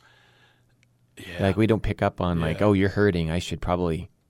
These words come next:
Speaker 2: encourage you or say something to you." Or
Speaker 1: Yeah. And people can't describe anything now because it, they let em-, emojis
Speaker 2: Yeah.
Speaker 1: do it for them. Um,
Speaker 2: Ah, it's crazy.
Speaker 1: but, uh,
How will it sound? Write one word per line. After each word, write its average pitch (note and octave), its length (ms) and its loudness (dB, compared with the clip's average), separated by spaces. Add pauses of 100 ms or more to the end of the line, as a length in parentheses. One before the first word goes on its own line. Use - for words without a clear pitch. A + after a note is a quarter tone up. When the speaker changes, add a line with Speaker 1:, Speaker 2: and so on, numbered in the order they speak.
Speaker 2:
encourage G2 640 -2
you D#2 160 -2
or D2+ 60 -6
say F2+ 180 -2
something E2 440 -4
to - 120 -10
you." D2+ 260 -4
Or D2+ 180 -8 (220)
Speaker 1:
Yeah. A2+ 280 -10 (320)
And B2 140 -8
people C3 220 -2
can't B2 320 -10
describe C3+ 680 -6 (600)
anything A#2 400 -10
now G#2+ 140 -8
because A2 260 -12
it, - 160 -16
they A#2 160 -12 (200)
let A#2+ 160 -8
em-, G#2 260 -12
emojis A2+ 540 -10 (100)
Speaker 2:
Yeah. G#2 240 0
Speaker 1:
do B2+ 140 -4
it G#2 60 -12
for D3 240 -8
them. A2 220 -8 (640)
Um, G#2 420 -6 (340)
Speaker 2:
Ah, F2 300 -6 (140)
it's - 100 -20
crazy. B2+ 380 -16
Speaker 1:
but, A2+ 500 -8
uh, G#2 320 -6